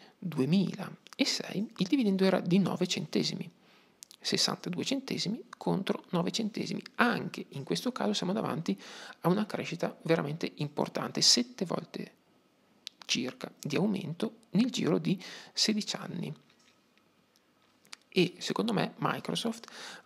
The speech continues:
ha tutte le carte in regola per entrare nella lista eccezionale delle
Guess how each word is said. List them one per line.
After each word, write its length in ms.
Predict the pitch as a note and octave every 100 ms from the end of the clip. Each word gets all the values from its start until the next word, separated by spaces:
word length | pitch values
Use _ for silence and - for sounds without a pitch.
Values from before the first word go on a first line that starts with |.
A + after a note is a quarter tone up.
| _
ha 100 | D3
tutte 540 | - C#4 C4+ - - -
le 160 | - -
carte 500 | - D#3+ - - - -
in 200 | A3 A3+
regola 420 | - G#3 A3+ A#3
per 400 | - G3+ F3+ -
entrare 640 | - C3+ - F#3 D3+ -
nella 400 | D#3 F3+ D#3 - F3 - - - -
lista 680 | - A3+ A#3+ - - F#3 E3+ - _
eccezionale 800 | - E3+ - - A#3+ E3 F#3+ E3+
delle 460 | E3 D3 D#3+ C#3+